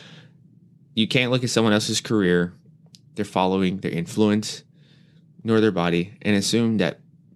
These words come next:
perhaps you should be doing what they are doing without considering the fact that everyone works at different speeds, different combinations,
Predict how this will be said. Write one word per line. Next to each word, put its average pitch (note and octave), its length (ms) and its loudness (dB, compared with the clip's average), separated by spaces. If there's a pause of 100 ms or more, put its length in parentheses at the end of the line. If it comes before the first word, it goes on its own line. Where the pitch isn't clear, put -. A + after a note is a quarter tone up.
(120)
perhaps D3 560 -6
you B2+ 100 0
should G#2 180 -2
be G#2+ 80 0
doing G#2 280 0
what D#2+ 180 -6
they B2+ 120 2
are C3 100 2
doing E2 340 -4 (920)
without D3 400 0
considering A2+ 540 0
the F2+ 60 -4
fact B2+ 540 -4 (280)
that A2+ 200 -2
everyone B2 560 0
works A2+ 580 -2
at G#2+ 140 0
different B2 320 -2
speeds, - 580 -4 (680)
different C3 380 -2
combinations, G#2 880 -2